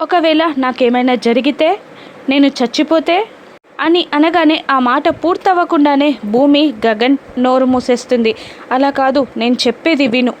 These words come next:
ఇప్పుడు నీపై నింద పడింది. నువ్వంటున్న మంచి కోసమో, నేనంటున్న చెడు కోసమో నీపై నింద పడింది. అలా కాకుండా మనిద్దరం పెళ్లి చేసుకుంటే ఆ నీ పైన పడిన నింద తేలిపోతుంది.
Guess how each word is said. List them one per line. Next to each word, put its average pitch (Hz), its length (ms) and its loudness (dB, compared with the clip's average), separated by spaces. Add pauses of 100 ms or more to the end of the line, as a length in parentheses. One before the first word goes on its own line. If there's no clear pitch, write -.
ఇప్పుడు 247 300 0 (100)
నీపై 240 360 -2 (100)
నింద 240 340 0
పడింది. 262 460 -2 (420)
నువ్వంటున్న 330 680 2
మంచి 240 320 0
కోసమో, 294 500 0
నేనంటున్న 302 680 2
చెడు 247 280 -2
కోసమో 285 420 0 (340)
నీపై 269 380 0
నింద 247 300 0
పడింది. 262 440 -2 (120)
అలా 247 220 0
కాకుండా 302 560 0
మనిద్దరం 254 560 -2
పెళ్లి 233 320 -2
చేసుకుంటే 269 580 0 (420)
ఆ 359 100 2
నీ 339 200 4 (300)
పైన 294 400 0
పడిన 277 400 0 (120)
నింద 240 320 0 (440)
తేలిపోతుంది. 285 720 0